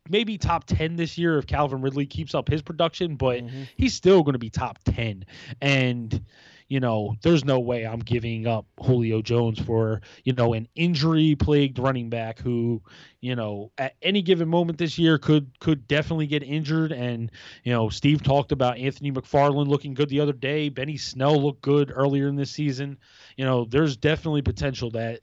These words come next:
Speaker 1: you know, Connor, if he gets injured, could potentially, could lose that job, especially if those other guys are, you know, pl-, running, running well.
Speaker 2: Yeah, I, I completely agree. I, I, there's no way I do this trade.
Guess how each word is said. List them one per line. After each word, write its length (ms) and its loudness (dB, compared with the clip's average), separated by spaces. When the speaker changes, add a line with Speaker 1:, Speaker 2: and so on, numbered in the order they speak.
Speaker 1:
you 100 -6
know, 320 -4
Connor, 440 2
if 160 -2
he 140 -6
gets 260 0
injured, 400 -6
could 220 0
potentially, 480 -4
could 180 2
lose 240 0
that 180 -2
job, 360 -2
especially 420 0
if 60 -6
those 200 -2
other 220 -2
guys 420 -2
are, 460 -2
you 120 -2
know, 200 0
pl-, 180 2
running, 340 0
running 300 -2
well. 280 -4
Speaker 2:
Yeah, 220 -6
I, 220 -6
I 40 -8
completely 480 -10
agree. 300 -10
I, 400 -8
I, 60 -8
there's 200 -4
no 420 -2
way 260 -4
I 100 -4
do 140 -8
this 180 -10
trade. 360 -6